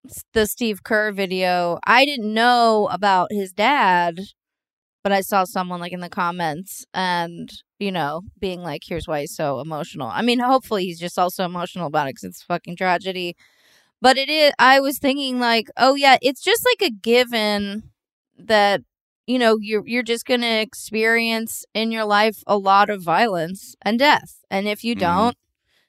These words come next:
Speaker 1: you know, preventable <laughs> violence. And if you don't, you know, count yourself very lucky." But it's just like, "Oh, yeah, like, his dad died from gun violence, and, and so he's upset about this." It's like, I don't know. <laughs> I don't,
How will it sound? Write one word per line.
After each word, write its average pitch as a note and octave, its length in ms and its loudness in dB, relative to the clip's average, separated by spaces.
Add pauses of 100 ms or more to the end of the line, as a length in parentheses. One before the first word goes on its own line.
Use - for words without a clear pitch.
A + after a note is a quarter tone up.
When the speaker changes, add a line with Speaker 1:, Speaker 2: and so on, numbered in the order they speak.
(140)
Speaker 1:
you C4 120 4
know, G#3+ 140 6
preventable A3+ 960 2
<laughs> - 20 -20
violence. F#3 720 2 (500)
And A3+ 180 4
if A3+ 160 0
you B3+ 120 0
don't, G#3+ 460 2
you A#3 140 0
know, A3+ 160 4 (100)
count G#3 220 2
yourself A#3 480 2
very G3 400 2
lucky." G3+ 520 -2 (100)
But F#3+ 160 4
it's G3 220 -6
just A3 280 -2
like, F#3 300 0 (520)
"Oh, G#4+ 200 4
yeah, B3+ 340 6
like, F3+ 260 0
his A3 160 -2
dad F3 320 0
died E3+ 240 -2
from F#3 180 -12
gun F3 240 -6
violence, F3 520 -6
and, E3+ 100 -8
and E3 240 -12
so E3+ 180 -4
he's F3+ 220 -6
upset - 320 -2
about F3 220 -4
this." F3+ 220 -4
It's F3+ 160 -12
like, E3 140 -4 (220)
I C4+ 140 -4
don't A3+ 180 -4
know. E3 300 -6 (100)
<laughs> - 80 -16
I C#4 140 -2
don't, B3 180 -4